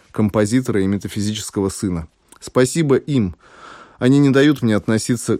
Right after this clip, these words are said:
к тексту безответственно. Фотография с мамой сделана, думаю,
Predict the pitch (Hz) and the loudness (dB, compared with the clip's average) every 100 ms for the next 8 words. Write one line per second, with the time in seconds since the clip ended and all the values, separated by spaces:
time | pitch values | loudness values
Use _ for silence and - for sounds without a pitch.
0 | - - - 120 - - 95 104 110 - | -6 -6 0 0 -2 -6 -4 0 0 0
1 | 107 87 - 87 80 - _ - - 107 | 0 -2 -6 -6 -6 -10 _ -20 -8 0
2 | 123 131 160 156 117 135 143 143 110 104 | 2 4 2 2 0 2 2 4 2 4
3 | 131 131 117 110 120 127 117 | 4 6 4 2 2 2 2